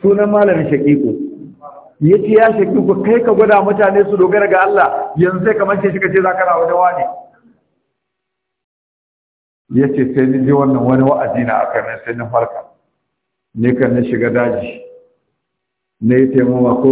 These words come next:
ruwa ban da. Na yi sallah, na yi kuka, na yi kuka, na yi hawaye, na shahi. Na taso ina tahowa gida sai yarinya ta hito.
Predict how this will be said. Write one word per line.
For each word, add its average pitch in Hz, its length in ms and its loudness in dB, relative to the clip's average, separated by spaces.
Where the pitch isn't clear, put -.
ruwa 135 200 2
ban 104 200 -4
da. 98 120 -4
Na 117 140 2
yi 123 220 2
sallah, 131 380 0
na 127 80 2
yi 127 140 2
kuka, 123 380 0
na 127 100 0
yi 131 160 4
kuka, 127 540 2
na 131 80 4
yi 131 120 4
hawaye, 123 600 -2
na 120 140 -8
shahi. 151 400 -2
Na 110 120 -2
taso 117 400 -4
ina 120 260 0
tahowa 117 420 0
gida 113 340 0
sai 127 140 0
yarinya 123 460 0
ta 101 60 -8
hito. 92 340 -12